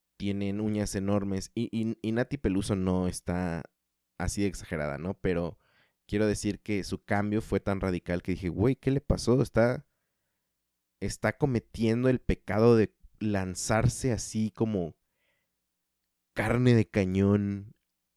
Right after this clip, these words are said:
a, para, para ganar popularidad", y dejó su lado como,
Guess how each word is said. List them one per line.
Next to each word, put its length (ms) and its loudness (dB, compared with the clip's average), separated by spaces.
a, 760 -4
para, 300 -2
para 240 -2
ganar 300 -6
popularidad", 920 -2
y 140 -4
dejó 380 0
su 180 0
lado 360 2
como, 300 -4